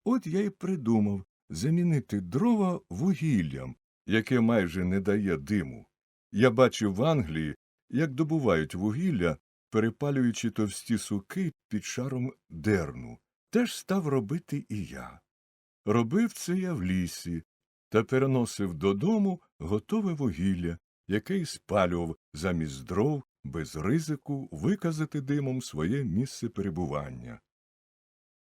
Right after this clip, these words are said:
Отож, в один із тих днів, коли я працював у лісі сокирою, я раптом помітив за кущем невелике заглиблення в скелі. Мене зацікавило, куди може вести цей хід.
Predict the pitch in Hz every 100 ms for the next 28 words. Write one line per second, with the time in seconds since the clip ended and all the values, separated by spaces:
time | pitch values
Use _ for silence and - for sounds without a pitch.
0 | _ 196 165 240 - - - 107 127 214
1 | 226 165 - - 143 110 64 78 80 85
2 | 92 _ _ _ _ _ _ 110 160 165
3 | - 120 - 113 123 107 - 98 95 95
4 | - 78 80 76 160 190 82 60 - _
5 | _ _ _ 104 180 214 - 156 139 143
6 | 156 190 - 135 113 _ 87 76 117 -
7 | 101 - - - 214 175 - _ _ _
8 | 69 101 101 110 202 208 190 170 151 180
9 | 151 185 175 80 76 73 80 - - -
10 | 90 64 55 - _ _ _ _ 76 98
11 | 104 110 139 160 - 107 110 117 123 -
12 | - _ - 95 85 214 196 107 82 78
13 | 78 - 85 78 - 80 76 - 143 175